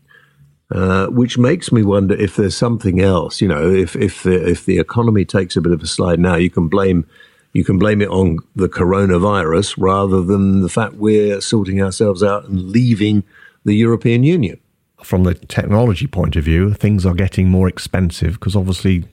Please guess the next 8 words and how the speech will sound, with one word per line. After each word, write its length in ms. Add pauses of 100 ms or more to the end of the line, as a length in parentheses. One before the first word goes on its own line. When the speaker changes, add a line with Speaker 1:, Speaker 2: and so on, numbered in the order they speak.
(180)
Speaker 2:
things 280
aren't 220
being 200
shipped. 460 (520)
Speaker 1:
Yeah. 200 (300)
Speaker 2:
Fuel's 440
going 260
down 380